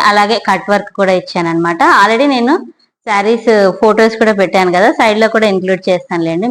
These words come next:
మీకు అర్థమవుతది ఎలా ఉంటది లుక్ అనేసి. ఈ శారీ చిన్న కుచ్చు ఇక్కడ ఇచ్చేసి ఇట్లా ఈ ఫ్లవర్స్ ఏవైతే బ్లౌజ్ పీస్ లో వచ్చినాయో అవి ఇట్లా హాఫ్ పెట్టాను. మళ్ళీ కింద వచ్చేసి ఇట్లా బెనారస్ ఇచ్చాను అనమాట, బెనారస్ క్లాత్ తోటి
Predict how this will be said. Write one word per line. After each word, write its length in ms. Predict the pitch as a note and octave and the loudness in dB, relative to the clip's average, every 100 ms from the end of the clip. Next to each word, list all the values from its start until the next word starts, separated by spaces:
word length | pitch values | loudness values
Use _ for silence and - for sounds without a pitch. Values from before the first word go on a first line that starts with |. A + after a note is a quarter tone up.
| G#3+ | -2
మీకు 140 | F3 D#3+ | -2 -2
అర్థమవుతది 540 | D3+ F3 E3 E3+ F3+ B3 | 0 0 0 -2 0 2
ఎలా 160 | F#3+ F#3 F3+ | 2 2 2
ఉంటది 340 | E3+ F3 F3+ F#3+ _ _ - G3 | 0 -2 -2 -6 _ _ -10 -8
లుక్ 220 | F#3+ G3+ F3 | -4 -4 -2
అనేసి. 360 | E3+ E3+ - G#4 A#4 _ _ _ A#3+ | -2 -4 0 0 -2 _ _ _ -8
ఈ 40 | B3+ | 0
శారీ 280 | A#3 A#3 D4+ D4 | 2 2 2 2
చిన్న 320 | B3+ C4 C4 B3 | 2 2 2 0
కుచ్చు 200 | A#3 B3+ A#3+ | 0 -2 0
ఇక్కడ 140 | G#3+ G3+ | 0 0
ఇచ్చేసి 300 | G3+ G#3+ A3 D#4+ | 0 -2 0 0
ఇట్లా 160 | A3 G3 G3+ | 2 2 2
ఈ 60 | G3+ | 2
ఫ్లవర్స్ 340 | G#3 F#3+ G#3 A3+ G3 | 2 2 0 0 2
ఏవైతే 280 | F#3 F#3+ G3+ F#3 | 2 2 0 0
బ్లౌజ్ 260 | F#3 F#3 F#3 | 2 2 0
పీస్ 200 | F#3+ F3+ | -4 -2
లో 40 | F#3 F3 | -2 -2
వచ్చినాయో 320 | F#3+ G3 A3+ | -2 0 0
అవి 120 | F#3+ E4+ - _ _ G3+ | 2 0 -2 _ _ -12
ఇట్లా 180 | G#3 F#3+ | -2 2
హాఫ్ 180 | F#3 G3+ G3 | 2 0 -2
పెట్టాను. 400 | F#3+ F#3 F3 C4+ G#4+ | -2 -2 0 2 2
మళ్ళీ 200 | C#4 C#4 C#4+ | 2 2 2
కింద 200 | C4+ C4+ B3 | 2 2 0
వచ్చేసి 400 | B3 A#3+ A#3+ F4+ B4+ - _ _ _ | 2 -2 2 0 0 -6 _ _ _
ఇట్లా 180 | G3 G#3+ F3+ | -8 -6 -2
బెనారస్ 500 | F#3 F#3 F#3 F#3+ F#3+ | 0 0 2 0 -2
ఇచ్చాను 300 | F3 - F3 E3 | -4 -2 -2 -2
అనమాట, 260 | E3 E3+ G3+ G3 | -2 -2 -2 -2
బెనారస్ 420 | F3 E3+ F3 F3 - | 0 0 -2 -4 -4
క్లాత్ 280 | E3+ E3 E3 | -2 -2 -2
తోటి 240 | E3+ E3 | -4 0